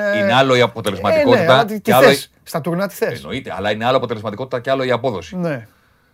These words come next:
Speaker 1: Σωστό.
Speaker 2: Μ-, μούτζωσέ
Speaker 1: Αυτό.
Speaker 2: τους που
Speaker 1: Απλά
Speaker 2: δεν το βάζουν. Ε, κατάλαβε την απόδοσή
Speaker 1: Ναι.
Speaker 2: τους ότι είναι πάρα πολύ καλή. Τώρα να σου πω τη μαύρη μου αλήθεια.
Speaker 1: Ναι.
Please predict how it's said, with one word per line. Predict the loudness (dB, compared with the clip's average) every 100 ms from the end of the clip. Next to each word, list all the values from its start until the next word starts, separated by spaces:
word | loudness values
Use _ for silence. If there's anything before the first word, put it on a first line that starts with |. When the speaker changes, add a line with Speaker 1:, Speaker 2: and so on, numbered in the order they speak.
| _
Speaker 1:
Σωστό. | -12 -6 0 0
Speaker 2:
Μ-, | 2
μούτζωσέ | 0 2 4 4
Speaker 1:
Αυτό. |
Speaker 2:
τους | 4 -2
που | -2
Speaker 1:
Απλά | 2
Speaker 2:
δεν | 6
το |
βάζουν. | 6 4 0 -8 _ _ _ _ _ _ _ _ _ -12
Ε, | -12 -12 _
κατάλαβε | -2 6 8 8 6
την | 2
απόδοσή | 2 4 4
Speaker 1:
Ναι. | 2
Speaker 2:
τους | 0
ότι | -2
είναι | 4
πάρα | 6 6
πολύ | 2
καλή. | -2 -2 -4 -12 _ _ _ -20 _ _
Τώρα | 6 8 10
να | 6
σου |
πω | 4
τη | 4
μαύρη | 4 4
μου | 4
αλήθεια. | 4 4 0 -2
Speaker 1:
Ναι. | -4 -4 -4